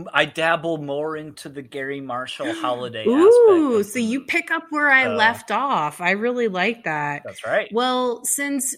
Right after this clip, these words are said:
Speaker 2: we can't get your whole vision until we talk about ten Things I Hate About You, I guess that means I should go ahead, right?
Speaker 1: Yeah.
Speaker 2: Okay, Brett, when I was writing this,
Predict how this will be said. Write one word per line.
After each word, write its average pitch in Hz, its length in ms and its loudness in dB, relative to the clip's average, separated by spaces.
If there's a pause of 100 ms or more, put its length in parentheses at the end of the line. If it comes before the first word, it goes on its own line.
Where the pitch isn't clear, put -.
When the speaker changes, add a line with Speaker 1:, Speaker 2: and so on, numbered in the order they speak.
Speaker 2:
we 233 180 -6
can't 285 460 -6
get 247 180 -2 (180)
your 208 360 -2
whole 214 460 -2
vision 226 840 -6
until 196 400 -6
we 202 140 -6
talk 185 280 -6
about 175 320 -6
ten 185 260 -6
Things 185 220 -6
I 175 140 -2
Hate 175 220 -6
About 170 340 -6
You, 226 480 -2
I 196 80 0
guess 208 300 -2
that 214 180 -2
means 208 340 -2
I 185 120 -2
should 185 200 -6
go 180 200 -4
ahead, 170 380 -4
right? 160 420 -8 (1300)
Speaker 1:
Yeah. 147 320 -2 (400)
Speaker 2:
Okay, 208 280 0
Brett, 165 500 -4 (260)
when 202 180 -2
I 202 140 2
was 226 200 0
writing 202 420 2
this, 196 460 -4